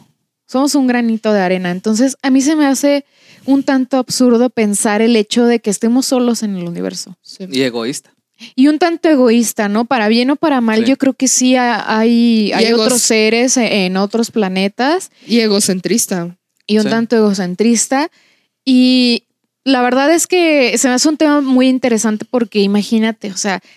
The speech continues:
Speaker 1: nosotros somos una pequeña partecita de algo tan inmenso.
Speaker 2: Sí.
Speaker 1: Y, y que ciertamente, si te pones a investigar y todo el rollo,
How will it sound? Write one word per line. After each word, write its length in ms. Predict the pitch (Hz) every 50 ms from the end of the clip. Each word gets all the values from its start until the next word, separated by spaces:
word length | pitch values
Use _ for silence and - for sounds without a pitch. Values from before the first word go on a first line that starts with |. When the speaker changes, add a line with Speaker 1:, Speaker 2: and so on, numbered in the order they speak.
| _ _
Speaker 1:
nosotros 320 | - 254 254 269 - 349 330
somos 300 | - 339 285 277 285 254
una 220 | 277 269 262 269 277
pequeña 420 | - 269 240 - 226 226 226 233
partecita 580 | 226 247 220 196 202 185 - - - - 220 240
de 100 | 233 214
algo 280 | 202 202 208 233 247
tan 260 | - - 233 220 208 202
inmenso. 840 | 196 190 190 190 196 202 208 208 214 214 208 - 240 247 349 480 - _ _ _ _
Speaker 2:
Sí. 460 | - - - 202 190 175 170 170 175 - _ _ _ _ _ _ _ -
Speaker 1:
Y, 640 | 277 262 262 254 247 240 240 240 233 226 233 - -
y 140 | - 277 262
que 160 | - 294 277
ciertamente, 800 | - - 311 311 - 349 359 349 339 302 294 - - 311 285 - -
si 180 | 233 - 247 226
te 140 | - 226
pones 340 | - - 320 349 403 453 -
a 60 | 349
investigar 600 | 285 240 208 196 190 - - 190 180 185 185 190 190
y 40 | 196
todo 220 | - - 208 196
el 100 | 196 202
rollo, 420 | 190 196 196 190 180 208 233 262